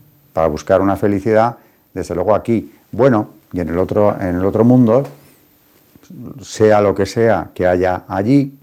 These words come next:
puede que también, pero de momento vamos a resolver, eh, nuestro equilibrio aquí en la tierra, ¿no?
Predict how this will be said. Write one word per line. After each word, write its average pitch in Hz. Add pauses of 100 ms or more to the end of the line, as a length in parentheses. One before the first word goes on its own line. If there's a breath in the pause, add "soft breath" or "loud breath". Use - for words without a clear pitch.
(580 soft breath)
puede 107
que 92
también, 87 (640)
pero 87
de 82
momento 82
vamos 110
a 107
resolver, 95 (400 soft breath)
eh, 87
nuestro 85
equilibrio 87
aquí 101
en 92
la 78
tierra, 71
¿no? 117